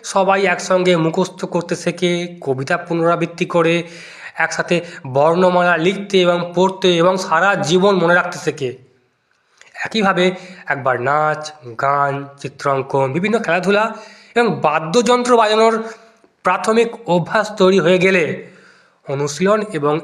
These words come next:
একাগ্রতার মাধ্যমে ভবিষ্যতে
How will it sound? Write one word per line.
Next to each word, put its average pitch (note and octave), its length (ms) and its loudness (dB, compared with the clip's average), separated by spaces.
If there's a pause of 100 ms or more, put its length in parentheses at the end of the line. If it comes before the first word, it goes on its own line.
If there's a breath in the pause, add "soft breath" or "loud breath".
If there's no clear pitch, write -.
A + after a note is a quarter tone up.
একাগ্রতার E3+ 460 -2 (120)
মাধ্যমে F#3 420 2 (680 loud breath)
ভবিষ্যতে F#3 840 0